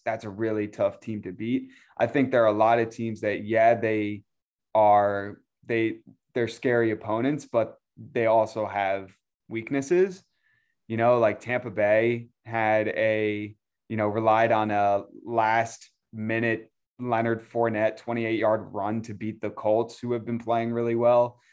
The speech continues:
Um, so both those teams, you know, that was a high scoring game. Those defenses can't stop anything,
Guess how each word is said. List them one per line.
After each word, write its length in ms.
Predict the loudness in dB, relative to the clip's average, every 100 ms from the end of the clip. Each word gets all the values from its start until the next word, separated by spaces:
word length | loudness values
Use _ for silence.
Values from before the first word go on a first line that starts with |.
| _ _ -4
Um, 600 | 0 2 0 -2 -8 -12 _ _ _ _ _ _ -20
so 180 | -10 -6
both 300 | -2 -2 -2
those 260 | -2 -2 -2
teams, 640 | -6 -4 -2 -4 -6 -8
you 120 | -6 -4
know, 80 |
that 120 | -2 -2
was 100 | 0
a 80 | 0
high 200 | 0 -2
scoring 440 | -4 -6 -6 -6
game. 300 | -6 -4 -2
Those 200 | -2 -4
defenses 540 | -8 -10 -8 -12 -14
can't 260 | -14 -12 -10
stop 320 | -6 -6 -4
anything, 640 | -6 -8 -8 -8 -6 -8